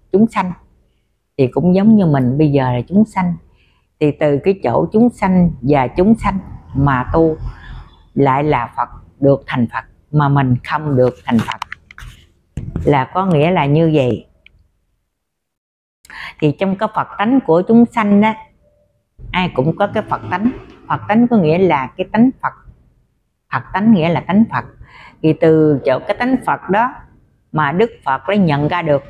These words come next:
đã ngộ ra được, thì Đức Phật làm đúng theo cái bản tánh,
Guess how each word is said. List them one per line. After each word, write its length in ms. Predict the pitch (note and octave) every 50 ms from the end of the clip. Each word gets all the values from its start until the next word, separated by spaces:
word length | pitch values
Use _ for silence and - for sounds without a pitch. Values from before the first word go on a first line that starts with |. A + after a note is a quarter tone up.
| - -
đã 180 | C3+ C#3 D3 F3
ngộ 340 | G3+ F#3 C#3 C3 C3+ D3 D#3
ra 100 | F3 E3+
được, 260 | D#3 C#3 C#3 C#3 C3+ - - _ _ _ _
thì 240 | - C#3+ C3+ B2+ B2+
Đức 160 | B2 F3+ F#3 - _
Phật 140 | - - - - _ -
làm 380 | C#3+ D3+ D3 C3 A#2+ A#2 G#2 C#3+
đúng 280 | D3+ F3+ G3 A#3+ C#4+ D4+ -
theo 320 | G#3+ F#3+ F3 E3+ E3 D3+ C#3+ - _ _ - - - - - _ _ _ _ _ -
cái 80 | G#3+ F#3
bản 280 | D3 A#2+ C3 D#3+ F#3+ -
tánh, 320 | G#3+ G#3+ A#3+ C4+ C#4+ D4